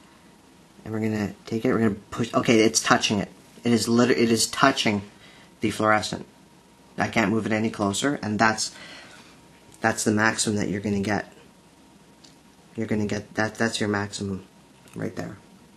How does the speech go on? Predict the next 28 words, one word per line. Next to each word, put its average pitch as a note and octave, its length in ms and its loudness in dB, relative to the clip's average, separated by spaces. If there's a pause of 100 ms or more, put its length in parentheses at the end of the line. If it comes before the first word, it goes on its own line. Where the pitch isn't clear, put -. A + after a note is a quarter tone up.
(1400)
So G#2+ 260 2
it, G#2+ 260 2
it G2+ 160 -2
scores, A#2 480 4
like, G#2+ 200 -2 (120)
if G#2+ 140 2
so, A2 320 2
<laughs> - 80 -6
and B2 120 2 (400)
as A2+ 220 4
soon D#3+ 180 10
as E3+ 100 8
you D#3+ 60 8
move D#3+ 200 8
it C#3 60 4
a B2+ 40 6
little C3 200 8
bit - 220 0 (100)
further B2 340 4
away, B2 300 4 (1900)
that's - 180 -6
it. - 160 -2 (1700)
See? A2+ 260 -2
It A2+ 100 -2
almost A#2 300 6
moves A2+ 180 4
to - 100 -2
nothing. G#2 380 -2